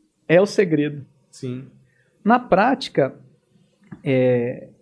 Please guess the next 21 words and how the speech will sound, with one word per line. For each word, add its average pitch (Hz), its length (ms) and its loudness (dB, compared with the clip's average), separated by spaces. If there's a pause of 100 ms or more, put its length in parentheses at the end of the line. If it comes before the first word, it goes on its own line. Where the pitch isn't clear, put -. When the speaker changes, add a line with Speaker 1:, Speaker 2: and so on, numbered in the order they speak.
Speaker 1:
eu 147 200 4
acho 151 240 0
lindo, 165 340 2
né, 147 140 2
esse 165 180 -6
livro. 151 380 -4
Pra 151 120 -2
quem 156 140 -2
não 156 100 2
conhece, 156 520 0
né, 151 100 -2
do 156 160 -2
Shinichi 143 420 -4
Suzuki, 156 640 -6 (480)
é, 131 800 -2 (380)
é, 135 60 -4
é 131 40 0
o 143 60 0
livro 156 320 0
que - 120 -16
dá 175 460 2